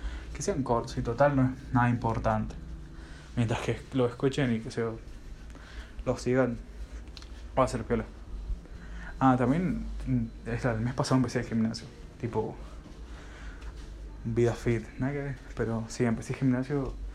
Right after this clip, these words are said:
para cambiar un poco el panorama en mi mente y hacerla descansar por lo menos por una hora y media y despejarme de lo que es estar metido con el tema de la facultad y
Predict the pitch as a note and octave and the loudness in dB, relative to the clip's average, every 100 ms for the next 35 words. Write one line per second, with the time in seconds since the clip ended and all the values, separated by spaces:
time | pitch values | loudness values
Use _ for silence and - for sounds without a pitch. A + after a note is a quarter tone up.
0 | - - - - - A#2 A2 G#2+ G#2+ A#2+ | -8 -8 -8 -8 0 4 4 4 2 2
1 | A#2 A#2 A#2+ A2+ A2 B2 A2 A2+ G#2+ A2 | 2 2 4 2 2 -4 0 0 2 4
2 | B2 A#2 G#2+ G#2+ A2 A#2+ C3 C#3 C#3+ - | 4 4 2 2 2 2 2 0 -2 -10
3 | - A#2 A2 A2+ B2+ - B2+ B2+ B2 - | 0 2 2 0 -2 0 4 4 2 0
4 | A2+ A#2 A2+ A2 A2 A#2+ A#2 A2+ A#2 A2 | 2 2 2 0 2 2 2 0 2 2
5 | A2+ G#2+ A2+ C3+ - - - - - - | 0 0 -2 -2 -8 -14 -14 -16 -16 -16
6 | - - - - - B2 A2+ A2 B2 A#2 | -14 -14 -14 -14 -2 2 2 2 0 6
7 | C3 C#3 C#3+ A2+ G#2+ - B2 - - - | 8 8 4 2 0 -6 -6 -6 -10 -10
8 | - - - - - - - - - - | -12 -12 -10 -10 -2 -2 -2 -6 -10 -10
9 | - - - - B2+ B2 A#2 A2+ B2 A#2 | -10 -10 -8 2 4 6 4 4 4 4
10 | A2+ A#2+ A#2 A2+ G#2+ A2 A#2 A2+ A2 - | 4 2 2 -2 0 2 4 4 2 -6